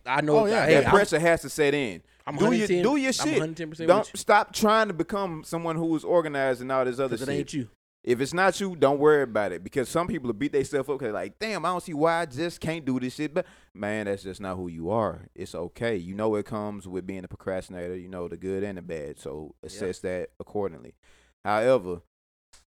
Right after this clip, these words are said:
Speaker 3: that's just like if it was a nigga who, uh, is a lover and he decide he wanna be a playboy.
Speaker 1: Oh God, it never works.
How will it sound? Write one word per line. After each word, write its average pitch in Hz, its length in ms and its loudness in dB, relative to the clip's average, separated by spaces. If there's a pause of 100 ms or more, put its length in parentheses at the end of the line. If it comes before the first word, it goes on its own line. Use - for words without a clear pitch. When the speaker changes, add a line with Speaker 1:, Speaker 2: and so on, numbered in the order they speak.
(320)
Speaker 3:
that's 120 140 2
just 131 160 2
like 120 180 4
if 113 100 0
it 123 80 4
was 117 160 0
a 113 40 -8
nigga 113 260 -2
who, 110 400 -4 (340)
uh, 92 600 -2 (680)
is 107 160 -2
a 98 40 -4
lover 101 400 0
and 95 100 -8
he 107 160 -8
decide 92 360 -6
he 104 120 -8
wanna 95 200 -10
be 95 440 -10 (240)
a 87 60 -8
playboy. 87 520 -4 (400)
Speaker 1:
Oh 147 260 -2
God, 123 340 -4
it 104 60 -12
never 101 180 -14
works. 92 380 -18